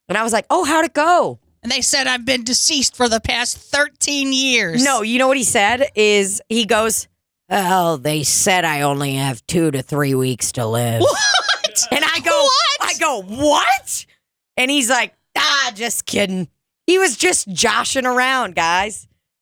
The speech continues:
Speaker 2: Oh,
Speaker 1: Donald
Speaker 2: my
Speaker 1: was
Speaker 2: God.
Speaker 1: just joshing. He hit me with a, "Oh, they said I only had two to three weeks to live." The whole place looked over like, "Well, duh, you look like you're dead now, motherfucker."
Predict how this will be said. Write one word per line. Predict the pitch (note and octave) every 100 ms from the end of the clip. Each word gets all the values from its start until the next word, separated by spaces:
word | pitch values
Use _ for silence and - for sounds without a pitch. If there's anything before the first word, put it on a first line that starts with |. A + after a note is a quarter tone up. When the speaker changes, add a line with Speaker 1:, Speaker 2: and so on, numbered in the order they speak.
| -
Speaker 2:
Oh, | F#3+ G3 A3 B3 C4
Speaker 1:
Donald | B3 G3+ G#3+ - -
Speaker 2:
my | F3+ -
Speaker 1:
was | G3+ D#3+
Speaker 2:
God. | G3+ F#3
Speaker 1:
just | F3+ G3 D#3 - D#3
joshing. | C3+ F3 E3+ F3+ D#3+ C#3
He | G#3 G#3+
hit | A#3 F#3+
me | G#3
with | G#3+ F#3
a, | F3 F3 _ _ _
"Oh, | B2+ C#3+ D3 C#3+ C#3
they | B2+ B2
said | - D3 D3
I | C#3
only | A#2+ A2+ A2+
had | A#2+ A#2
two | - C3+
to | A#2
three | - B2 B2
weeks | A#2 B2 A2 -
to | A2
live." | G2 G#2+ G#2+ A2 G2 - _ _ _ _ _ _ _ _ _ _ _ _ _ _ _
The | E3+ F#3+
whole | A#3 C4
place | - A3+ A#3 -
looked | F#3 F#3
over | G3+ A3+ F#3
like, | F3+ E3+ F3+
"Well, | A3+
duh, | D3 G#3 B3+ C4 A3 A3
you | F3+ A3+
look | A3+ -
like | A#3+ G3
you're | G3
dead | F#3 G3+ G#3+
now, | G#3 A#3+ C4+
motherfucker." | F#3+ F3+ E3+ - G3 G#3 A#3 B3